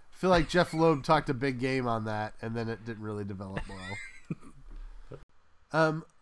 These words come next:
let me ask this. Those first two episodes, we actually don't see the two of them together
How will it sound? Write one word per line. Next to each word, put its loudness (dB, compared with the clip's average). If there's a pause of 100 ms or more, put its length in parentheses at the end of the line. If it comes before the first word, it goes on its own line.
(160)
let 0
me 0
ask -4
this. -2 (840)
Those 0
first -4
two 4
episodes, 0 (240)
we 0
actually 0
don't 0
see -2
the 0
two 0
of -2
them -2
together -4